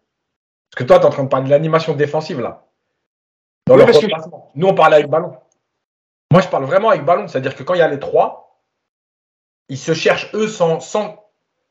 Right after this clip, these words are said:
Speaker 2: Je pensais que tu parlais du repli défensif
Speaker 1: Non, non,
Speaker 2: avec
Speaker 1: non.
Speaker 2: les tr-,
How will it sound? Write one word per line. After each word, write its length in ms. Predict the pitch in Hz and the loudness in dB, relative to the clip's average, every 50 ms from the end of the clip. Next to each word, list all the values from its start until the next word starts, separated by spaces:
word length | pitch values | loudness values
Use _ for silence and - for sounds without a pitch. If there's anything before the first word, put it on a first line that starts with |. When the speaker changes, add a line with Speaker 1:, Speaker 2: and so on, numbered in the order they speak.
| _ _ - 202 - _ _ _ _ _ | _ _ -20 -20 -20 _ _ _ _ _
Speaker 2:
Je 60 | _ _ | _ _
pensais 220 | 185 185 180 240 | 0 0 0 0
que 60 | 240 | -2
tu 100 | - 226 | -2 0
parlais 320 | - 202 190 190 190 208 202 | 2 4 4 4 4 2 -2
du 240 | 160 160 175 170 | -4 -4 -4 -2
repli 380 | 160 147 170 185 - 185 202 180 | 0 0 0 0 -2 -4 -4 0
défensif 460 | 175 180 175 - 185 180 180 - 175 | 0 0 2 2 0 0 0 0 0
Speaker 1:
Non, 60 | 190 190 | 0 2
non, 40 | 175 | 0
Speaker 2:
avec 140 | 139 147 | 0 0
Speaker 1:
non. 100 | 135 147 | 0 -2
Speaker 2:
les 60 | 151 151 | -2 -4
tr-, 100 | 151 | -4